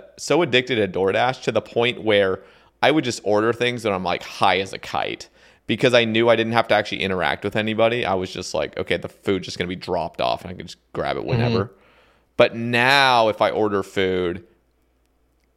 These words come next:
Speaker 1: I,
Speaker 2: You
Speaker 1: it's
Speaker 2: gotta make
Speaker 1: like
Speaker 2: sure you open the door for them and go
Speaker 1: No,
Speaker 2: down
Speaker 1: it's like,
Speaker 2: there
Speaker 1: it's like,
Speaker 2: and
Speaker 1: I, it's like, yeah, like, I have to go out of my apartment into the hall, down the staircase,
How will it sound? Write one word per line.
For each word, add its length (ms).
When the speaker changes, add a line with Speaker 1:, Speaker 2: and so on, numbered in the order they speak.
Speaker 1:
I, 120
Speaker 2:
You 160
Speaker 1:
it's 0
Speaker 2:
gotta 100
make 160
Speaker 1:
like 20
Speaker 2:
sure 140
you 100
open 220
the 60
door 220
for 180
them 220
and 120
go 80
Speaker 1:
No, 80
Speaker 2:
down 100
Speaker 1:
it's 100
like, 80
Speaker 2:
there 80
Speaker 1:
it's 100
like, 120
Speaker 2:
and 100
Speaker 1:
I, 140
it's 120
like, 120
yeah, 240
like, 140
I 120
have 100
to 100
go 520
out 260
of 160
my 220
apartment 420
into 160
the 80
hall, 400
down 320
the 80
staircase, 800